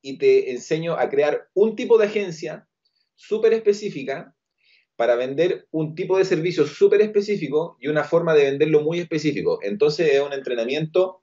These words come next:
directo a la vena, sin relleno, donde yo te digo así como exactamente lo que tienes que hacer para crear una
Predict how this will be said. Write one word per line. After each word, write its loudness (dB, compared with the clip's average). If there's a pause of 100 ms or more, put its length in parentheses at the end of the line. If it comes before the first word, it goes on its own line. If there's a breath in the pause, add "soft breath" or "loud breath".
directo 2
a 6
la 6
vena, 0
sin -6
relleno, 0 (180)
donde -4
yo 0
te 6
digo 4
así 0
como -2
exactamente -2
lo 6
que 2
tienes -4
que -8
hacer -4
para 2
crear 0
una -4